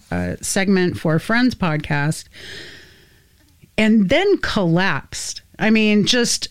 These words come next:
I, I, I had had no sleep the night before because of the election, collapsed, slept for six hours, and woke up at midnight. <laughs>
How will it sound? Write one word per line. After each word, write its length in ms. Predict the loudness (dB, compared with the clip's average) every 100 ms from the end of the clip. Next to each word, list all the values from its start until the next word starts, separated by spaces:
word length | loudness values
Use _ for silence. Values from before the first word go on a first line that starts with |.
| -2
I, 260 | 0 0 -2
I, 200 | -4 -2
I 80 | -2
had 120 | 0
had 240 | 0 0 2
no 300 | 2 2 0
sleep 320 | 0 0 0
the 80 | 0
night 220 | 0 0
before 360 | -4 0 0
because 320 | 2 2 0 2
of 80 |
the 80 | 2
election, 680 | 2 2 0 -2 0 0 -2 -6
collapsed, 800 | -4 0 0 0 -2 -6 -10 -8
slept 300 | -4 -2 -4
for 140 | -4 -4
six 340 | -2 -4 -2
hours, 380 | -2 0 0 2
and 100 | 2
woke 220 | 2 0
up 160 | -2 0
at 100 | 2
midnight. 640 | 2 4 2 2 -2 -2
<laughs> 40 | 0